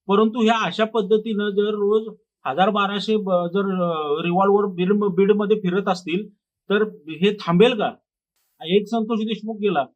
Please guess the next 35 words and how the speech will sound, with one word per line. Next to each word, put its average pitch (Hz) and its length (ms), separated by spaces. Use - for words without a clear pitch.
पुढं 170 360
अजून 214 340
द-, 190 680
किती 214 180
जणांचे 240 360
नंबर 202 280
लागतील? 175 340
छोट्या 196 240
छोट्या 226 200
गोष्टीवरून 220 560
वाद 208 220
होतील 202 300
आणि 214 280
तिथं 190 480
जर 220 100
उद्या 214 240
गोळीबार 202 360
व्हायला 180 240
लागले 160 360
तर - 380
काय 214 220
करायचं 247 280
पोलीस 220 300
प्रशासनानं? 170 640
कुठेतरी 226 400
ह्या 214 120
गो-, 220 320
गोष्टीला 220 440
गा-, 196 300
गा-, 175 120
गांभीर्याने 202 480
घ्यायला 180 300
पाहिजे 214 280
गृह 190 200
मंत्रालयानं 185 680